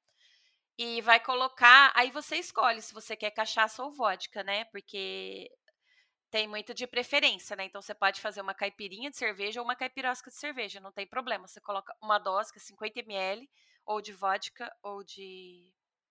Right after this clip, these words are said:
de cachaça, coloca duas colheres de açúcar e vai ficar aquela caipirinha.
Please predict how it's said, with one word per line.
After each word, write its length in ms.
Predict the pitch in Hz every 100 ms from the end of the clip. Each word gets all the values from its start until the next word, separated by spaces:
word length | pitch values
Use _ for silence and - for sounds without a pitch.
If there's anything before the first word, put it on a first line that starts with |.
| _ _ _ -
de 100 | 185
cachaça, 600 | 185 - 190 202 - - _ - - _ _
coloca 500 | - 226 202 202 220
duas 280 | 190 247 294
colheres 440 | - 226 208 202
de 80 | 196
açúcar 580 | 196 - 202 - 269 294 - -
e 80 | 277
vai 160 | 233
ficar 280 | 233 - 233
aquela 240 | 240 262 262
caipirinha. 580 | 262 - 302 285 202